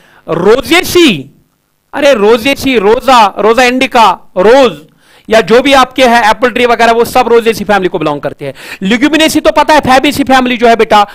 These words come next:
जो जिसमें pulses वगैरह आते हैं। Solanaceae हो गया वही बेटा, आलू जिसमें आता है, जिसमें बेटा, म, एग प्लांट आता है, brinjal वगैरह आता है, रोज, Solanaceae होगी। तो इनके जो pollen grains है, इनके pollen grains जो है, they remain viable for several months।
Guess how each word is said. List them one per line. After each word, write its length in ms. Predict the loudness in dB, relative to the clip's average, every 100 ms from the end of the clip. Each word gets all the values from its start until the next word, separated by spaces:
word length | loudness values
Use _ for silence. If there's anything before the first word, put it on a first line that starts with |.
| -20 -10
जो 160 | 0 0
जिसमें 460 | 0 -4 -2 -2 -4
pulses 440 | -2 0 0 -4
वगैरह 280 | -2 0 0
आते 200 | 0 0
हैं। 120 | -2 -4 -18 -8 0
Solanaceae 580 | 2 2 0 -2 -2 -2
हो 180 | 0 2
गया 180 | 2
वही 220 | 2 2 2
बेटा, 240 | 2 0 0 -6 0
आलू 320 | 0 2 -2
जिसमें 300 | -4 -2 0
आता 220 | 0 0
है, 340 | 2 2 0 -6 -20 -20 -16
जिसमें 240 | -6 -6
बेटा, 480 | -2 0 2 2 -2
म, 160 | -4 -2 -2 -4 -8 -12 -12 -12 -6
एग 160 | -6 -4
प्लांट 300 | -2 0 0
आता 160 | -2
है, 60 | -2
brinjal 260 | -2 0 0
वगैरह 220 | 2 2
आता 180 | 0 0
है, 60 |
रोज, 220 | 0 -2 -8 -14 -4
Solanaceae 540 | -2 0 -4 -6 -6
होगी। 300 | -6 -6 -8 -10 -12 -2
तो 80 | 0
इनके 540 | -2 -2 0 0 0 0
जो 120 | 0
pollen 380 | 0 0 0 0
grains 320 | 0 0 0
है, 320 | 0 0 -6
इनके 280 | -4 -2 -2
pollen 360 | 0 0 0 0
grains 260 | -2 -2
जो 100 | 0
है, 140 | 0 0
they 220 | 0 -2
remain 200 | -2 -2
viable 380 | -2 -2 -8 -10
for 160 | -8 -6
several 240 | -4 -6 -6
months। 360 | -8 -12 -20